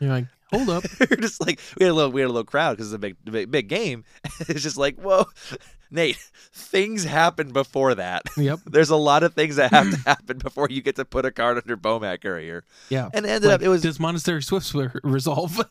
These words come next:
Speaker 2: It was very relevant. I
Speaker 1: Yeah.
Speaker 2: had a Drown on the Lock. I think I had a Drown on the Lock and a Negate or something like that. And I, like,
Speaker 1: Mm-hmm.
Speaker 2: that was a very tough decision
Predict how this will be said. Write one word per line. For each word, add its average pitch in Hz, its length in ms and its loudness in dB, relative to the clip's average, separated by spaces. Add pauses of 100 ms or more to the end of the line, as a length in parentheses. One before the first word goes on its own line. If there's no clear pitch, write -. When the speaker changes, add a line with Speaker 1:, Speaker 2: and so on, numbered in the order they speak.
Speaker 2:
It 220 120 2
was 220 140 2
very 190 220 2
relevant. 170 540 -2
I 120 120 -4
Speaker 1:
Yeah. 135 100 0
Speaker 2:
had 131 80 -2
a 123 80 0
Drown 123 260 -2
on 156 60 -8
the 156 80 -8
Lock. 143 360 -8
I 143 60 -8
think 214 140 -8
I - 20 -2
had 147 100 0
a - 60 -6
Drown 113 140 -6
on 127 80 -6
the - 20 -6
Lock 135 140 -6
and 127 140 -6
a 123 40 -10
Negate 107 360 -6
or 95 40 -16
something 92 200 -16
like 85 140 -14
that. - 140 -14
And 139 80 0
I, 123 80 2
like, 123 160 0
Speaker 1:
Mm-hmm. 120 80 -6 (200)
Speaker 2:
that - 60 -4
was 151 80 -2
a 151 60 -2
very 120 240 -2
tough 110 240 -8
decision 135 580 -8